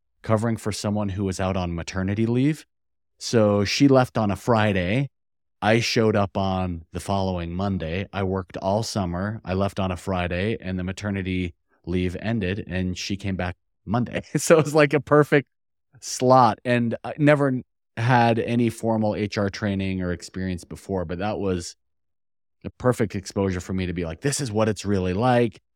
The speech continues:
I think I can see myself doing this." And to G E's credit, they gave me a, a ton of opportunity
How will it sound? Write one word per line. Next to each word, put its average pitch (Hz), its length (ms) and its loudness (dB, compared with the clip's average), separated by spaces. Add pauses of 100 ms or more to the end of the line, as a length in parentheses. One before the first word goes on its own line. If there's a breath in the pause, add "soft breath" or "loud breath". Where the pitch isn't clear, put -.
(200 soft breath)
I 92 100 -2
think 107 180 -4
I 101 120 0
can 98 140 -6
see 95 180 -6
myself 87 480 -6
doing 87 260 -4
this." 90 300 -4
And 85 180 -4 (240)
to 98 80 -4
G 90 200 -4
E's 82 220 -4
credit, 87 340 -6
they 87 100 -8
gave 85 160 -4
me 82 140 -4
a, 80 80 -6 (120)
a - 60 -12
ton - 260 -4
of 98 100 0
opportunity 85 800 -4